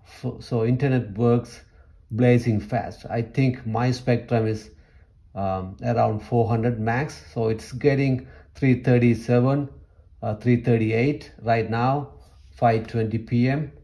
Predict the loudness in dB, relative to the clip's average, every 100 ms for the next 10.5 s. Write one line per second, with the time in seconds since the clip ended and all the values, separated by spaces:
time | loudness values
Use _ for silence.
0 | -14 -4 0 0 -2 -6 -8 -4 0 0
1 | 0 -2 -6 -8 -16 -18 -20 -20 _ -20
2 | -20 -20 -20 -18 -2 4 6 6 4 2
3 | 0 2 2 2 2 4 2 4 4 4
4 | 2 -10 -4 -2 0 -2 0 0 0 -2
5 | -6 -10 -4 -2 0 -2 -4 -14 -20 -20
6 | -10 -10 -2 2 4 4 0 -4 -20 -12
7 | 0 2 4 4 4 4 0 2 4 4
8 | 2 -6 -4 -2 -2 -4 -6 -12 -20 -20
9 | -10 -2 0 2 4 2 4 0 0 0
10 | 2 0 -2 -6 -8